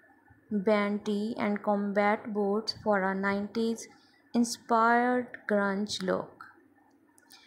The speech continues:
When choosing a leather skirt, consider length, mini, midi, or maxi. Each length offers a unique style opportunity. And in the color choice, black, brown,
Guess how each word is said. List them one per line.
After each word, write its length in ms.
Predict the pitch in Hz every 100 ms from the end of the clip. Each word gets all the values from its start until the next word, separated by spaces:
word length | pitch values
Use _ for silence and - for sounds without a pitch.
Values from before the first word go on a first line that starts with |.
| -
When 260 | - 302 339
choosing 380 | 294 233 247 240
a 80 |
leather 400 | 233 214 202 185 202
skirt, 640 | - - 208 202 269 -
consider 640 | 226 214 220 208 180 202
length, 640 | 202 196 196 196 220 269 - - - - _ _
mini, 600 | 233 220 220 220 220 226 233
midi, 560 | 220 208 196 220 220 233
or 240 | - 240
maxi. 680 | 277 214 196 190 - 214 226 - - - _ _ -
Each 300 | 247 269 -
length 420 | 254 247 254 294 -
offers 440 | 214 208 220 202 202
a 40 |
unique 640 | 196 196 196 208 240 330
style 480 | - - 226 214 220 226
opportunity. 840 | 202 196 196 196 180 185 185 180 - - _ _ _ _ - - - - - - _ _ _ -
And 320 | 220 214 214 -
in 100 | 269
the 100 | 302
color 380 | 302 302 311
choice, 600 | 320 294 277 247 269 302 -
black, 720 | 185 196 208 202 202 214 -
brown, 680 | 180 202 196 196 202 214